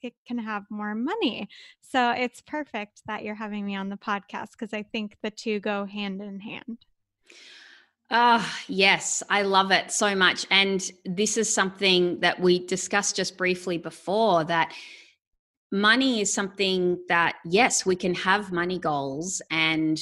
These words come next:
Speaker 2: we know that we need to create value to create money, but actually to create value, we need to use our time <laughs> effectively. So let's just have a little bit of a discussion first about, what do you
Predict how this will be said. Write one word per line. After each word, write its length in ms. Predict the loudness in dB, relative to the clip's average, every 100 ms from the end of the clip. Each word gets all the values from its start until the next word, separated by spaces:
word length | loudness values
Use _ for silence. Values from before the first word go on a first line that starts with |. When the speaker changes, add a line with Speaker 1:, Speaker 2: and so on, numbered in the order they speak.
| -6
Speaker 2:
we 180 | -4 0
know 280 | 2 2 0
that 200 | 0 0
we 80 | 0
need 240 | 2 0
to 120 | -2 -8
create 400 | -4 -4 -4 -6 _ -20
value 680 | -4 0 2 2 0 -2 -4
to 160 | -6
create 360 | -6 -4 -4 -4
money, 320 | -2 0 0
but 240 | 0 -4 -4
actually 540 | -10 -10 -8 -4 -4 -4 -6
to 200 | -4 -4
create 640 | -6 -12 -8 -6 -6 -6 -8 _ -14
value, 760 | -8 -4 -4 -4 -6 -8 -10 -14 _ -10
we 80 | -4
need 220 | -2 -4
to 100 | -4
use 240 | -6 -4
our 260 | -4 -6 -8 -14 -10
time 420 | -6 -6 -4 -4 -6 -18 _
<laughs> 240 | _ 0
effectively. 1300 | 0 2 -2 0 -4 0 0 2 2 2 0 -6 -12 -16 -18 -18 -18 -6
So 220 | 2 4 4 -2 -20 -4
let's 240 | 0 0 2
just 220 | -2 2
have 140 | 0 2
a 80 | 2
little 220 | 4 2
bit 140 | 2 0
of 120 | 0
a 60 |
discussion 560 | -4 -2 -2 -2 -4 -4
first 420 | 0 0 0 -4
about, 400 | -4 0 2 2 0
what 160 | 0 2
do 80 | 4
you 160 | 2